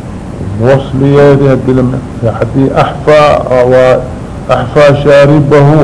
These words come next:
خف شارب كيسي، أسجارها، يعني، سحيري،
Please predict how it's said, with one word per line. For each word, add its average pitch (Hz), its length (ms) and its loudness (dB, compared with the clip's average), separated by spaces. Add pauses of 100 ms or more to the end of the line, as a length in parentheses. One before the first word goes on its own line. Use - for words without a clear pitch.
خف 143 360 -2
شارب 147 300 2 (120)
كيسي، 156 460 -4 (840)
أسجارها، 127 1120 2 (420)
يعني، 113 280 -2 (120)
سحيري، 120 800 2